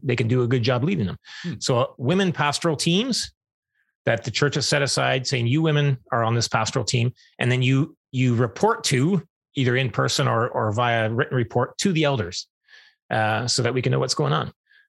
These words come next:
Speaker 1: I, I think that sounds pretty interesting. And that's not someone, that's not coming from somebody who is soaked in, you know, modern feminism or something. That was someone who's saying, "Hey, this, this would be a good way for us to, to guard what we believe in Scripture, but also to minister to the sisters in the congregation the best way we can."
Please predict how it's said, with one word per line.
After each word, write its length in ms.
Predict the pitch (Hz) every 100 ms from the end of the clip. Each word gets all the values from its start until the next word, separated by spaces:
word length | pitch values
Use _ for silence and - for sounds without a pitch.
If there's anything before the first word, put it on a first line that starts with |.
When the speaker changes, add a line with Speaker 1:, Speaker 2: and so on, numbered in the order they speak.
| _
Speaker 1:
I, 140 | 123 131 -
I 80 |
think 200 | 196 180
that 180 | 143 143
sounds 240 | - 156 143
pretty 180 | 170 151
interesting. 460 | 185 170 - 113
And 120 | 98 113
that's 200 | 170 180
not 200 | 170 -
someone, 400 | 165 151 143 156
that's 160 | 156 156
not 160 | 196
coming 200 | - 170
from 180 | 143 143
somebody 360 | - 151 139 127
who 140 | 135
is 180 | 123 -
soaked 280 | 151 139 -
in, 220 | 120 139
you 80 | -
know, 160 | 117 107
modern 360 | 113 127 113
feminism 440 | 104 190 151 107 107
or 60 |
something. 260 | 104 104 135
That 80 | 131
was 100 | 135
someone 200 | - 131
who's 140 | 127 113
saying, 240 | 127 127
"Hey, 240 | 143 107 - _ - - _ _
this, 160 | 120 -
this 180 | 180 165
would 100 | 131
be 100 | 135
a 60 |
good 200 | 107 147
way 240 | 131 131 131
for 180 | - 123
us 180 | 117 -
to, 320 | 120 104 98 _ - - _
to 60 | 120
guard 280 | 92 175 156
what 100 | 160
we 100 | 139
believe 280 | 131 135 123
in 80 |
Scripture, 420 | 110 - 127 - 107
but 120 | 107
also 240 | 110 -
to 120 | 110 110
minister 500 | 107 117 110 - 107
to 140 | -
the 100 | 104
sisters 360 | - 110 - 104
in 60 |
the 60 | 107
congregation 440 | 113 101 104 -
the 80 | 104
best 220 | 92 98
way 80 | 101
we 60 | 90
can." 220 | - 95